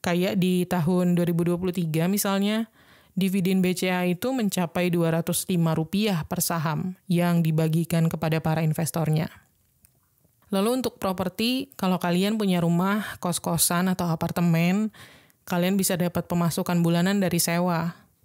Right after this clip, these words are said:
Dan ini bisa jadi pendapatan pasif yang stabil. Bahkan dalam situasi ekonomi yang nggak stabil pun, properti masih bisa menghasilkan uang lewat sewa.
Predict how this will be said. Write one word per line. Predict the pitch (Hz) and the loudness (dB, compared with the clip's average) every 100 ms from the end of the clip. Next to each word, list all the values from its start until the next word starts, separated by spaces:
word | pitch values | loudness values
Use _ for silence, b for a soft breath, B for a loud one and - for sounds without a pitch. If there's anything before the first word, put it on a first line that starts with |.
| _ | _
Dan | 175 175 | 0 2
ini | 170 214 240 | 2 2 0
bisa | 208 185 165 | 0 0 -2
jadi | 151 160 | 0 -2
pendapatan | 180 175 175 185 | 0 0 0 -2
pasif | 185 196 214 | 0 -2 -4
yang | 220 214 | -4 -4
stabil. | 233 220 208 208 202 B B B B B - | -2 0 0 0 -2 B B B B B -2
Bahkan | 175 147 208 202 208 202 | -2 0 -2 -2 0 0
dalam | 185 170 170 180 | 2 2 2 2
situasi | 190 175 170 196 180 | 0 -2 -2 -2 -2
ekonomi | 175 165 165 165 | 0 2 2 2
yang | |
nggak | 165 185 | 0 0
stabil | 170 160 165 | 0 0 0
pun, | - 254 226 196 208 247 _ _ | 0 -2 0 2 0 -2 _ _
properti | 170 160 165 220 | -4 -2 -4 -2
masih | 214 185 180 | 0 0 0
bisa | 170 208 | 0 0
menghasilkan | 190 175 175 170 170 185 | 2 2 0 0 -2 0
uang | 170 180 | 0 2
lewat | 170 151 | 0 0
sewa. | - 156 147 151 - | 0 0 -2 -4 -12